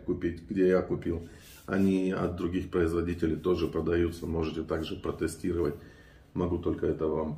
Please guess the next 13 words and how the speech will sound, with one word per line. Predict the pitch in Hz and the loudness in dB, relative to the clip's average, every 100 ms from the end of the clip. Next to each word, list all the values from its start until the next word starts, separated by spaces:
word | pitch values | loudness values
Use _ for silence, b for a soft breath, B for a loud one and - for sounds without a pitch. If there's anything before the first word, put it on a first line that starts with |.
| - | -8
посоветовать. | 76 - 78 76 - 71 - - - - | -10 -2 -2 -2 -4 -8 -12 -20 -10 2
Ладно, | 98 82 73 | 4 4 2
давайте | 90 92 85 | 2 2 0
смотрим, | - 92 90 78 | -2 0 0 0
что | 78 | -2
там | 78 78 | -4 -4
в | |
аквариуме. | 78 117 117 101 92 92 b b b b b b b - - - - - - - | 0 4 4 4 0 -6 b b b b b b b -20 -20 -20 -20 -20 -10 -4
Посмотрим, | 90 98 92 87 | 0 2 2 0
как | 85 117 | 0 0
рыбки | 120 104 | 0 0
себя | 101 95 | 2 4
ведут. | 95 92 90 | 4 2 0